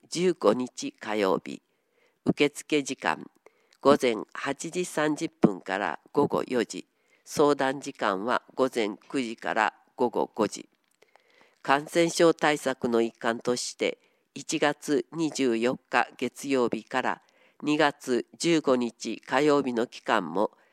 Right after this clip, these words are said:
瀬戸税務署で申告相談を受け付けます。土曜日、日曜日、祝日を除きます。土曜、日曜などの休日は、申告相談などの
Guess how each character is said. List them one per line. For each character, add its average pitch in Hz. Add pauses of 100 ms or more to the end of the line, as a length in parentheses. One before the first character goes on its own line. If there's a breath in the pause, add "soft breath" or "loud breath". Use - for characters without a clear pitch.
瀬 147
戸 120 (100)
税 143
務 151
署 147
で 113
申 165
告 165
相 151
談 131
を 147
受 117
け -
付 -
け 92
ま 73
す。 - (640)
土 127
曜 143
日、 113
日 131
曜 123
日、 113
祝 -
日 139
を 175
除 113
き -
ま 90
す。 - (960 soft breath)
土 147
曜、 165
日 156
曜 135
な 123
ど 117
の 110
休 143
日 127
は、 123 (240 soft breath)
申 165
告 165
相 160
談 123
な 113
ど 113
の 113